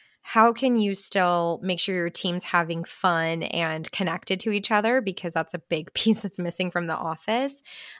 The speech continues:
Um, but then the second one, making sure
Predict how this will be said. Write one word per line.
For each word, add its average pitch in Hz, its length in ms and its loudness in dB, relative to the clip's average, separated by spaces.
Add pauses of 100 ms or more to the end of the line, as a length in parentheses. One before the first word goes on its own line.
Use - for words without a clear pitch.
Um, 170 520 2
but 208 160 -2
then 208 140 2
the 196 100 0
second 214 380 0
one, 175 340 -2
making 196 400 -2
sure 190 400 0